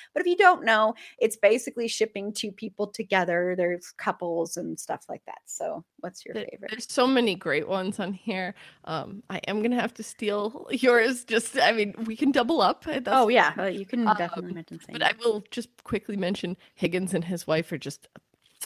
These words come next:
Speaker 2: chef's kiss. Um, but I, I call them Welty Sonia, uh, Sam and Rebecca, uh, from Welton and Obisanya.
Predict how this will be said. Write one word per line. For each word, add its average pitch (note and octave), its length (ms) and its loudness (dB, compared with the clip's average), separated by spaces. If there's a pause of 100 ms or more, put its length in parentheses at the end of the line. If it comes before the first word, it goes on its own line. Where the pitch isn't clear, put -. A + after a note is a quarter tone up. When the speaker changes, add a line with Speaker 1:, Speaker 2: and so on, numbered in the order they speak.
(260)
Speaker 2:
chef's - 340 -4
kiss. - 360 -10 (320)
Um, F3+ 460 4 (160)
but G3 320 4 (560)
I, F#3 240 2
I B3 120 4
call A3 220 -2
them F#3+ 180 -2
Welty F3 280 0
Sonia, A3 600 2 (400)
uh, D#3+ 460 0 (100)
Sam F3+ 460 -2
and D#3+ 200 -10
Rebecca, F#3 600 -4 (580)
uh, D3+ 380 -4 (100)
from F3 220 -10
Welton E3+ 500 -2
and F3+ 100 -6
Obisanya. F3+ 680 -4